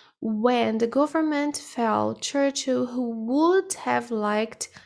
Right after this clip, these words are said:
a Tory liber-, liberal reunion, deplored Baldwin's decision to accept a minority Labour government. The next year, an open rift developed between the two men.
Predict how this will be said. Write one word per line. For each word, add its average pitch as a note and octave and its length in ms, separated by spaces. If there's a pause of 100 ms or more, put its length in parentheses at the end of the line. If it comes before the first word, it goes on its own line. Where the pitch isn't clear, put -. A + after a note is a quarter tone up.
(160)
a A3 80
Tory A#3 460
liber-, A3+ 460
liberal A3 520
reunion, G3 720 (360)
deplored C4 680
Baldwin's B3 520
decision A#3 600
to A#3+ 180
accept A#3 840
a A#3+ 80
minority A3+ 720
Labour A3+ 500
government. G3+ 680 (440)
The A3 140
next A3 500
year, G#3+ 440
an A3 180
open C4+ 640
rift A#3 420
developed A3+ 720
between A#3 380
the G#3+ 80
two A3+ 180
men. G3+ 440